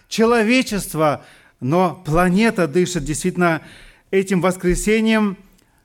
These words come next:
И спасение подарил нам Бог, не по нашим заслугам, а по Его любви,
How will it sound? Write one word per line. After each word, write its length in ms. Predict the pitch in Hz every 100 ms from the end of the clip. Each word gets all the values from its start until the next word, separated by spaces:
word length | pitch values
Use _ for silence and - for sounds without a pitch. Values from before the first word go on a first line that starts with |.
| _ _ _ _ -
И 60 |
спасение 960 | 127 - 147 139 202 233 233 220 208 175
подарил 640 | - 165 156 151 175 180
нам 480 | 156 156 151 143 123 _
Бог, 560 | 113 104 147 160 156 - _ _ _ _ _ _ _ _ _ _ _ _ _ -
не 80 | 180
по 120 | 220
нашим 280 | 233 180 196
заслугам, 640 | 202 - 240 180 120 95 - _ _ _ _ _ -
а 100 | 117
по 160 | 135
Его 260 | 135 127 151
любви, 580 | 131 113 127 123 117